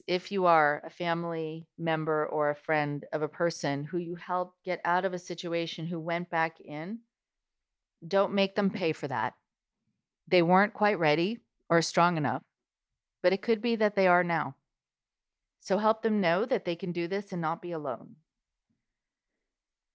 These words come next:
The other part is, a lot of people don't leave because they've started to believe the message that they have no rights and that the law is not gonna be on their side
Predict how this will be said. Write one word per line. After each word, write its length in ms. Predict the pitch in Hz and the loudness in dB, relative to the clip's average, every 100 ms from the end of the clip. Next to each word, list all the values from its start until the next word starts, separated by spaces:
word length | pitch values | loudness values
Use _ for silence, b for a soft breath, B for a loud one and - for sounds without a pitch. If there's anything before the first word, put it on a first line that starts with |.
| _ _ _ _ _ - | _ _ _ _ _ 0
The 80 | 240 | 2
other 160 | 285 | 2
part 280 | 330 269 254 | 0 0 2
is, 440 | 220 214 220 - _ _ _ _ _ _ _ - | 2 0 -4 -12 _ _ _ _ _ _ _ -2
a 60 | |
lot 240 | 220 208 220 | 6 6 6
of 60 | |
people 240 | 254 277 269 | 2 -2 0
don't 260 | 233 226 | 2 0
leave 260 | 208 240 240 | 0 -4 -6
because 260 | 220 226 208 | -8 -6 -4
they've 160 | 214 | -4
started 360 | - 220 208 226 | -2 -2 0 0
to 60 | 208 | -4
believe 320 | 208 220 196 | -4 -4 -2
the 80 | 196 | 0
message 640 | 196 226 175 156 151 - _ | 0 0 -2 -6 -6 -18 _
that 140 | 208 208 | -4 -2
they 100 | 220 | -4
have 240 | 208 202 | 0 0
no 180 | 202 202 | 0 -2
rights 500 | 208 240 196 - - _ _ _ _ _ _ _ _ _ _ _ _ _ _ _ _ - | -2 -4 -6 -10 -20 _ _ _ _ _ _ _ _ _ _ _ _ _ _ _ _ 2
and 200 | 220 214 | 4 6
that 260 | 202 196 - | 6 4 0
the 120 | 196 | 2
law 440 | 190 190 196 214 220 | 4 6 6 4 2
is 140 | - 185 | -2 -2
not 240 | 196 190 | 0 -2
gonna 160 | 214 214 | -2 -4
be 120 | 208 | -2
on 160 | 202 208 | -2 -2
their 140 | 208 | -4
side 500 | 196 196 190 170 147 | -6 -6 -6 -8 -12